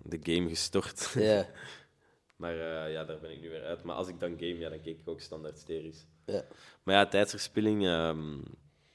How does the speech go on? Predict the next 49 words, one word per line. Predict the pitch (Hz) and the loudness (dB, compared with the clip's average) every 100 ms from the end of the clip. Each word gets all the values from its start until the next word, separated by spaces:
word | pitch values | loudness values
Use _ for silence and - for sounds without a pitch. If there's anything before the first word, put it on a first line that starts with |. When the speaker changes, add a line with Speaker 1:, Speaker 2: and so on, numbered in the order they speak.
| _ _ _ _ _ _ _ - - - - _ - | _ _ _ _ _ _ _ -20 -20 -20 -20 _ 0
Speaker 1:
ja, | 78 | 2
het | 67 | 2
is | 92 | 0
sowieso | - 92 95 | 2 4 4
gewoon | 92 | 2
tijdsverspilling | 87 82 - - - 90 | 4 2 2 -6 -2 0
om, | 85 80 - - - | 0 0 -4 -10 -16
om | - 80 76 - | -8 -8 -8 -12
dingen | 80 80 73 | -6 -4 -6
te | - 69 | -10 -12
doen | 76 78 | -6 -4
die | 78 | -4
dat | 76 | -6
je | 76 | -6
niet | 73 73 | -8 -4
graag | 73 73 73 - | -2 -2 -6 -8
doet. | 78 85 - - _ _ - | -4 -4 -6 -20 _ _ -12
Speaker 2:
Mhm. | 107 98 - _ _ _ _ _ _ _ | -10 -10 -14 _ _ _ _ _ _ _
Speaker 1:
In | 98 92 | 4 4
de | |
zin | 82 92 90 87 - | 4 4 2 0 -4
van, | 82 78 73 - - | -2 -2 -2 -12 -12
je | 87 | -8
moet | 82 | -8
doen | 73 87 | -8 -10
wat | 80 | -8
dat | 78 | -10
je | 78 | -8
moet | 80 90 | -4 -4
doen, | 80 85 95 - - - _ _ | -2 -4 -4 -14 -20 -20 _ _
maar | 85 87 82 73 - - - | -2 2 2 0 -4 -18 -14
je | 82 | -8
moet | 80 | -4
niet | 80 87 | -2 -2
heel | 82 80 | 0 0
je | 80 | -2
leven | 76 78 78 78 | -2 -4 -4 -8
toewijden | - 80 80 78 76 | -4 0 2 2 0
aan, | 64 71 71 50 - - _ _ - | -2 -4 -6 -8 -12 -20 _ _ -4
aan | 80 76 | -2 -2
iets | 76 76 | -4 -8
wat | - 73 | -6 -4
dat | 76 | -4
je | 76 | -6
niet | 73 | -10
fijn | - 87 85 | 2 2 2
vindt, | 80 71 | -2 -6
want | 71 71 - | -8 -8 -10
Speaker 2:
Ja. | 95 | -12